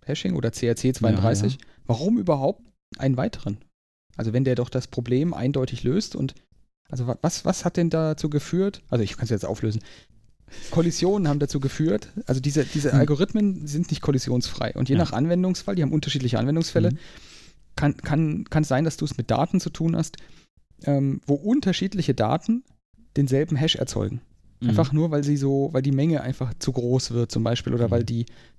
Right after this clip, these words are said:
Speaker 1: weil einfach der Algorithmus dafür gar nicht ausgelegt war. Also so ist es zum Beispiel, ähm, so, dass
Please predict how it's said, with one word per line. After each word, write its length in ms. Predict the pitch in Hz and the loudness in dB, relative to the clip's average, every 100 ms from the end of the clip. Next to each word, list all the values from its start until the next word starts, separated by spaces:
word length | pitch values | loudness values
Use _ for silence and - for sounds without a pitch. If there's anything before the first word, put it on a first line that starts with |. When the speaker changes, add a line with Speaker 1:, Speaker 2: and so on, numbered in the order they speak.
| - - | -18 -14
Speaker 1:
weil 260 | - 131 | -2 0
einfach 180 | 123 147 | 0 0
der 140 | - | 0
Algorithmus 320 | 127 143 - - | 0 0 0 -2
dafür 180 | - | 0
gar 120 | 127 127 | 0 0
nicht 120 | 127 | 0
ausgelegt 540 | 135 - 117 110 - | -2 0 0 0 -2
war. 100 | 123 - - - - - - - - - | -8 -8 -12 -20 -20 -20 -18 -18 -18 -8
Also 160 | 127 | -2
so 100 | 123 | 0
ist 140 | 143 147 | 0 -2
es 120 | - | 0
zum 120 | 131 | 0
Beispiel, 600 | 127 - 131 131 131 131 - | 0 0 0 0 0 -4 -4
ähm, 460 | 127 120 123 120 123 - _ - - - _ - | 0 0 2 0 -2 -6 _ -20 -20 -20 _ -8
so, 420 | 117 135 160 165 - | -2 0 -2 -8 -2
dass 360 | 127 - - | -2 0 -8